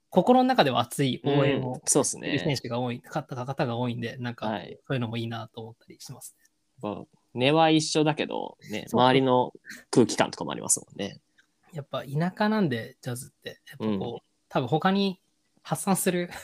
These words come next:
Speaker 2: <laughs>
Speaker 1: <laughs> がないんですよね。
Speaker 2: なるほど。
Speaker 1: エンタメがなさすぎて、やっぱジャズに発散するしかないみたいな。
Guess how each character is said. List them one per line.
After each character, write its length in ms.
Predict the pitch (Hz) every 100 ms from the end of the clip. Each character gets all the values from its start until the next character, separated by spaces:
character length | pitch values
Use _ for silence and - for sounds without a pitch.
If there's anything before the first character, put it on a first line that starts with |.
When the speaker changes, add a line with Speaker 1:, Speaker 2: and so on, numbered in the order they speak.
| - -
Speaker 2:
<laughs> 0 |
Speaker 1:
<laughs> 800 | 214 - 269 - 147 127 120 -
が 160 | 196 - 180 165
な 120 | 170
い 60 |
ん 60 | 135
で 60 | 123
す 80 |
よ 80 | -
ね。 100 | 139 - - - 110
Speaker 2:
な 120 | 101
る 80 | 110
ほ 80 |
ど。 220 | 92 78 -
Speaker 1:
エ 100 | 151
ン 80 | 175
タ 140 | 170
メ 100 | 170
が 100 | 165
な 80 | 156
さ 120 | 165
す 120 | 156
ぎ 120 | 135 -
て、 100 | -
や 80 |
っ 20 | 123
ぱ 120 | 117
ジ 100 | 151
ャ 60 |
ズ 120 | 156 117
に 220 | 117 107
発 220 | - 123
散 140 | 147 139
す 100 | 151
る 80 | 147
し 80 |
か 120 | - 113
な 100 | 110
い 80 |
み 60 | -
た 120 | _
い 80 |
な。 80 | -